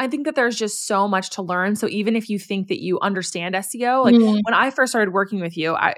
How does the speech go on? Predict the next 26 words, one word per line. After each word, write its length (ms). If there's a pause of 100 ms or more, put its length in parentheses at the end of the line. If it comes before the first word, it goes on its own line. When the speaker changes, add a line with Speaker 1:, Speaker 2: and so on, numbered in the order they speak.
(120)
Speaker 1:
I 60
remember 260
even 280
saying 240
to 100
you, 180 (320)
"I 180
understand 480
S 240
E 140
O, 240
but 140
I 80
feel 160
like 100
I 80
need 160
a 60
little 160
bit 100
of 60
help." 320
And 80
now 140
I'm 100
like, 260